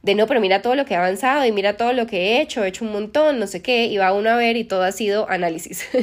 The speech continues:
<laughs> Research, análisis, todo súper seguro. Eh, no, te estás saboteando, te estás escondiendo detrás del sobreanálisis. Analizar está bien, hacer research está bien,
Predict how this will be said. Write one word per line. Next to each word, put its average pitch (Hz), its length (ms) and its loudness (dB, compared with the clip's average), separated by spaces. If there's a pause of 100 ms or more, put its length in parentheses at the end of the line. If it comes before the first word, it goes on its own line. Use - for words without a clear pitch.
(180)
<laughs> - 380 -18
Research, 277 560 0
análisis, 247 840 0
todo 226 220 0
súper 254 380 -2
seguro. 220 560 -2 (540)
Eh, 214 380 4
no, 220 500 0
te 214 80 2
estás 233 280 2
saboteando, 262 600 0
te 208 100 0
estás 226 240 0
escondiendo 233 580 -2
detrás 196 340 0
del 220 200 -4
sobreanálisis. 208 720 0
Analizar 175 500 -6
está 185 240 -2
bien, 262 380 2
hacer 196 280 0
research 208 420 -2
está 160 260 -6
bien, 262 440 0